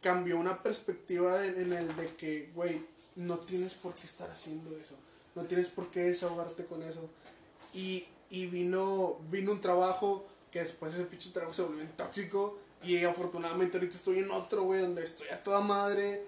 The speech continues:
Y siento que estos cambios, porque es-, este trabajo donde estoy fue un cambio en mi rutina, en lo que yo estaba acostumbrado. Me salí de mi área de confort, enfrenté algo nuevo y lo estoy disfrutando un chingo.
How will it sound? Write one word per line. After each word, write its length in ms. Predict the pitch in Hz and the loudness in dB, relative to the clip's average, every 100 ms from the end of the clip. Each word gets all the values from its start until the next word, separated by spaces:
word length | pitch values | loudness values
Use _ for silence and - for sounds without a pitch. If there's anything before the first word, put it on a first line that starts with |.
| - - - - | -12 -20 -20 -10
Y 400 | 180 185 190 180 - | -4 0 0 -2 -6
siento 400 | - 190 180 214 | 0 2 4 2
que 100 | 226 | 2
estos 360 | 214 - 233 - | 0 0 0 2
cambios, 640 | 214 208 208 208 220 214 | 4 4 4 6 6 6
porque 380 | - 185 - 175 | 0 -2 0 -4
es-, 160 | - - | -4 -6
este 240 | 175 - | -6 -6
trabajo 320 | 202 208 185 | 0 2 4
donde 200 | 208 202 | 2 0
estoy 360 | 175 180 185 185 - - - - | -2 2 4 4 0 -18 -20 -12
fue 160 | - 175 | -2 0
un 120 | 175 | 2
cambio 800 | - 180 185 190 196 190 196 - - | 0 0 2 2 2 2 0 -4 -8
en 140 | 185 | -2
mi 100 | 196 | 0
rutina, 680 | 185 160 - 190 196 202 208 - - - - | 0 -2 -4 -4 0 0 -2 -4 -18 -14 -2
en 140 | 180 | 2
lo 120 | 170 | 2
que 120 | 180 | 0
yo 100 | 165 | -4
estaba 300 | 175 - 175 | -4 -4 -4
acostumbrado. 680 | - 190 - 170 156 156 139 - - - 170 | -4 -8 -10 -10 -6 -4 -6 -12 -20 -20 -4
Me 200 | 180 175 | 0 2
salí 360 | 190 170 170 | 2 2 4
de 100 | 180 | 4
mi 140 | 208 202 | 4 4
área 180 | 190 | 4
de 140 | 214 208 | 4 4
confort, 580 | 185 180 - 208 262 - - - - - - - | 0 0 2 4 2 -2 -18 -20 -20 -20 -14 -2
enfrenté 680 | 175 170 180 165 156 - | 0 0 0 0 0 4
algo 200 | 175 196 | 6 6
nuevo 460 | 208 220 240 294 - - - - | 4 4 2 2 -2 -12 -20 -12
y 60 | 170 | -6
lo 100 | 175 | -4
estoy 220 | - 165 | -2 -4
disfrutando 460 | 180 208 - 185 185 | -4 -6 -6 -4 -2
un 80 | |
chingo. 280 | - - 90 | -4 -6 -8